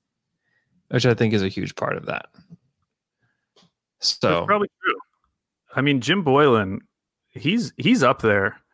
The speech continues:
Speaker 2: in, like, all-time flameouts. I mean, it's amazing that he got as many games as he did.
Speaker 1: Yeah.
Speaker 2: Because within a week, I mean, those are some great athletic stories.
Speaker 1: Mm-hmm.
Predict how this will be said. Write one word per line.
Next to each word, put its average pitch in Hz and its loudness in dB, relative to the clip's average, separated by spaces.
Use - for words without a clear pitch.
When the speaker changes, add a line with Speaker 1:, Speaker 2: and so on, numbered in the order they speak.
Speaker 2:
in, 113 -2
like, 110 2
all-time 120 2
flameouts. 110 0
I 139 4
mean, 185 4
it's 185 -2
amazing 196 4
that 156 2
he 143 4
got 143 2
as 117 2
many 127 4
games 113 2
as 107 0
he 107 -2
did. 104 2
Speaker 1:
Yeah. 131 2
Speaker 2:
Because - -10
within 165 2
a 120 4
week, 156 0
I 120 -2
mean, 107 0
those 190 2
are 113 -8
some 95 -6
great 160 2
athletic 120 0
stories. - -8
Speaker 1:
Mm-hmm. 120 2